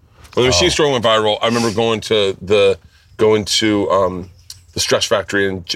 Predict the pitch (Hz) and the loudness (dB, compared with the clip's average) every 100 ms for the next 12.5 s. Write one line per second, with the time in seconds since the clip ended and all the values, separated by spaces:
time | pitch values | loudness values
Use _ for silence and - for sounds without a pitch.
0 | - 104 92 104 107 131 131 _ _ _ | -4 -4 2 2 2 0 -2 _ _ _
1 | _ 90 107 107 104 101 90 95 117 110 | _ -2 0 2 0 0 -4 0 2 2
2 | 101 92 90 95 - 107 101 104 104 - | 2 0 0 -2 0 0 2 2 2 -2
3 | 101 95 - 104 98 95 107 135 170 165 | -4 -2 0 0 0 2 2 2 2 0
4 | 123 - - 180 - - _ _ - _ | -2 -4 -2 0 0 -6 _ _ -20 _
5 | - 101 98 - 104 95 104 143 - 113 | -4 0 0 2 0 0 0 0 0 2
6 | 202 - - - 107 113 127 147 139 127 | 2 0 -8 -4 0 0 2 2 4 2
7 | 120 104 - _ _ - - - 120 - | 0 -2 -6 _ _ -20 -14 -2 -2 -2
8 | - 135 143 120 135 139 117 104 - - | 0 0 2 -2 0 0 0 -2 -4 -4
9 | 107 117 120 107 98 101 - 107 98 95 | -2 0 2 2 2 -2 0 0 2 2
10 | 82 85 _ _ _ 135 156 156 165 175 | 2 -2 _ _ _ 0 2 2 2 2
11 | 165 180 180 165 120 127 143 143 135 143 | 0 -2 0 0 0 2 2 0 0 0
12 | 123 147 123 104 78 | 0 -2 0 2 0